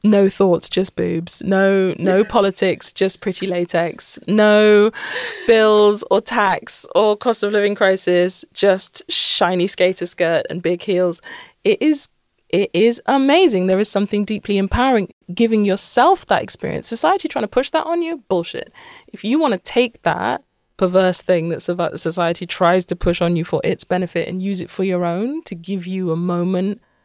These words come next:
of freedom from the woes of the world where you get to just empty your head and focus on your cleavage and how it looks wrapped in rubber,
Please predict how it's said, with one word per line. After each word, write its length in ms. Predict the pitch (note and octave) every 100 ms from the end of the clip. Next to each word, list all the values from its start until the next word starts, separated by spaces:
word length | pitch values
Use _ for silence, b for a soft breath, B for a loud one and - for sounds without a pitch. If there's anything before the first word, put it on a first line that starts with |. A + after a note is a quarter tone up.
| _ _
of 440 | E3 D3+ C#3+ F3 _
freedom 800 | - - G3 F#3+ F#3+ G3 A3 C4
from 240 | - F3+
the 80 | F3+
woes 400 | F3+ F#3 F3+ F#3
of 100 | F3
the 100 | F3
world 560 | F3+ D#3+ F3 G3+ C#4 C4
where 100 | F3
you 180 | F3 F3+
get 280 | - - -
to 100 | F#3
just 340 | F3 - - _
empty 320 | F3+ F3+ -
your 180 | E3+ E3
head 400 | E3 E3 F3 G3 -
and 160 | E3 E3
focus 540 | - F3+ - E3+ -
on 120 | F3+
your 140 | E3+ D3+
cleavage 680 | - F#3+ D3+ E3+ F3+ - - -
and 120 | F3
how 200 | F3 D#3+
it 140 | F3
looks 340 | - E3+ - -
wrapped 320 | D#3+ D3+ -
in 140 | D#3
rubber, 460 | D3+ D#3 D#3+ F#3+ E4